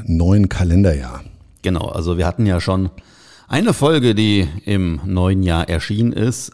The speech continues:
Speaker 2: aber wir müssen's verraten, die haben wir schon im Vorfeld aufgenommen. Also wir sind jetzt auch im neuen Jahr angekommen und, äh, genau, in, in diesem Sinne,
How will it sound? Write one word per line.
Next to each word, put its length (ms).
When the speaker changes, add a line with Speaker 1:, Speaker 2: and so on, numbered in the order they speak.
Speaker 2:
aber 760
wir 120
müssen's 280
verraten, 600
die 100
haben 100
wir 80
schon 160
im 80
Vorfeld 440
aufgenommen. 500
Also 320
wir 160
sind 180
jetzt 180
auch 220
im 100
neuen 240
Jahr 200
angekommen 540
und, 460
äh, 300
genau, 320
in, 120
in 80
diesem 240
Sinne, 400